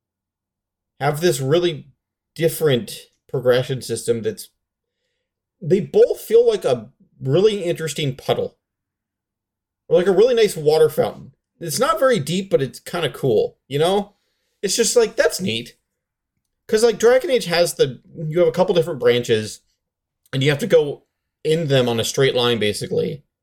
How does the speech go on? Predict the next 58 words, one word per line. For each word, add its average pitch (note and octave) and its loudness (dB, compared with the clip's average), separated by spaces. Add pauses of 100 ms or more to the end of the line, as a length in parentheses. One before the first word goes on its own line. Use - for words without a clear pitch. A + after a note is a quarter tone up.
(420)
in A#2+ -2
order A2+ 4
to G2 -8
get G#2+ -2
to - -18
the A2 -6
next G2+ -4
one, G#2 -4
the G2 -4
next G2 -6
one, G2 -8
the F#2+ -8
next G2 -10
one. F#2+ -10 (300)
And F#3+ 0
it F#3 0
does G#3 2
matter. A2+ -4 (240)
Like, C#3+ -4
in E3+ 0
Dragon D3+ 0
Age, F3 2
like, G#2+ 0 (100)
the C#3 0
decisions D#3 0
you E3 -2
make B2+ 2
matter A2+ 0
quite G#2 0
a G2+ -2
bit, F#2 -4
and B2+ -8
you B2 -6
can C3 -2
really C#3+ 0
screw C#3 -4
something G#2 -4
up. G2 -8 (640)
Or, C#3 2 (100)
like, C#3+ -2
if C#3+ -6
you G3 0
wanna C4 4
be D3+ 0
able G3+ 2
to D#3+ 0
unlock D#3+ -2
a D3+ 2
box - -6
in C3+ -8
Dragon A#2 -2
Age, F3 -2
you D#3 2
have F#3 -4
to - -2
actually - -6
mean A#2+ 0
it - -2